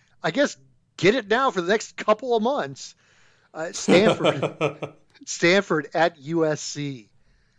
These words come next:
Speaker 1: Uh, and then at three P M, E S P N is pulling their usual shit with the Big twelve. Iowa State at Oklahoma. It's on the Plus.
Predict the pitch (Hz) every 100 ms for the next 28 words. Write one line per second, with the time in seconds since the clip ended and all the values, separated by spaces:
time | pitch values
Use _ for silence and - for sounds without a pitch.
0 | _ _ _ 175 170 - 180 175 147 208
1 | 233 214 220 180 - 190 214 214 208 180
2 | 165 170 180 180 208 - - 185 185 180
3 | 147 - 196 170 139 143 240 220 180 175
4 | 175 143 - 160 156 143 139 151 139 -
5 | 170 165 139 131 - _ _ _ 170 220
6 | 220 214 - 185 160 165 - 190 220 196
7 | 196 156 156 151 139 131 _ _ _ _
8 | - 156 - - 185 165 160 156 147 -
9 | - 139 107 - - -